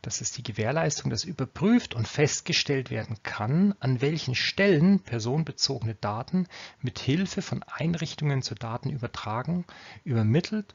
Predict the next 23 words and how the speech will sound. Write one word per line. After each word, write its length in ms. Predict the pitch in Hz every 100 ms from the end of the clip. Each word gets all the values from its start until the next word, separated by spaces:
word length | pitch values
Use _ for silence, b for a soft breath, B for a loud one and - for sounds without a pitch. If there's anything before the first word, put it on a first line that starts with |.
| _
oder 180 | - 131
zur 140 | -
Verfügung 300 | 101 143 131
gestellt 460 | 113 104 113 113 113
wurden 340 | 117 151 170
oder 240 | 165 120 104
werden 260 | 104 147
können. 340 | 151 113 117 110 -
Das 160 | 117
heißt, 300 | 123 151 - B B B
wenn 100 | 131
ich 140 | 143 123
jetzt 200 | 123 -
irgendwelche 540 | 165 160 131 120 -
Daten 420 | - 107 123 117 110
abziehe, 920 | 156 - - - - 156 180 226 247 B B B
dass 200 | - -
eben 280 | - 151 139
entsprechend 520 | 147 - 143 123 131
protokolliert 720 | - 139 - 120 110 147 -
wird, 340 | 180 170 - 110
wer 440 | 117 143 170 135
hat 260 | 135 147